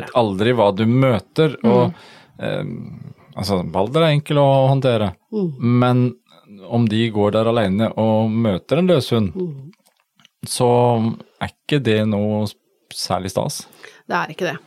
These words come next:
Speaker 2: Langt ifra. Og, og jeg har instruert ungene veldig tydelig på at om de skulle gå alene, og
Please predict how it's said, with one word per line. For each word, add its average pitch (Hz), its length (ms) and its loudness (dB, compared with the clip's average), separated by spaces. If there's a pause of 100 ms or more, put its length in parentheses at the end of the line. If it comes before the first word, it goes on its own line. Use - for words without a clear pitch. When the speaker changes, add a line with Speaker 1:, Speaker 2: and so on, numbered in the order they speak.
(200)
Speaker 2:
Langt 196 300 0
ifra. 185 340 -6
Og, 190 220 -2
og 185 140 -2
jeg 170 160 -6
har 165 220 -4 (120)
instruert 175 480 -4
ungene 156 480 -4 (160)
veldig 165 420 -4
tydelig - 360 -12
på 160 160 -8
at 156 100 -16 (180)
om 220 320 2
de 175 120 -2
skulle 151 440 -8 (340)
gå 175 200 -2
alene, 165 340 -4
og 175 200 -2